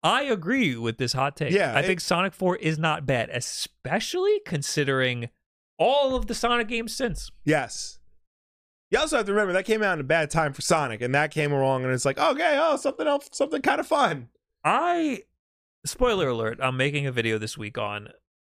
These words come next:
Speaker 1: iPhone gaming.
Speaker 2: Okay.
Speaker 1: And there's a little bit about Sonic Dream Team.
Speaker 2: Okay.
Speaker 1: And I say, it's not bad.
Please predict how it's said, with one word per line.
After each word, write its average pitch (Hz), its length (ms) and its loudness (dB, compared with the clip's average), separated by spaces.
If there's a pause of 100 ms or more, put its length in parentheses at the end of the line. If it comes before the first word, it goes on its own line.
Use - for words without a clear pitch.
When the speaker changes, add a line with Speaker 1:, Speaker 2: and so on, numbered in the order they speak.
(460)
Speaker 1:
iPhone 107 680 -2
gaming. 110 320 -6 (340)
Speaker 2:
Okay. 113 340 -4 (680)
Speaker 1:
And 107 680 -4 (920)
there's 135 240 0
a 120 80 2
little 170 280 2
bit 147 300 0
about 120 320 -2
Sonic 123 360 -2
Dream 107 260 -12
Team. 165 240 -10 (640)
Speaker 2:
Okay. 120 260 -6 (540)
Speaker 1:
And 117 140 -8 (100)
I 147 260 0
say, 110 540 -6 (760)
it's 117 220 -8
not 135 320 0
bad. 120 400 -2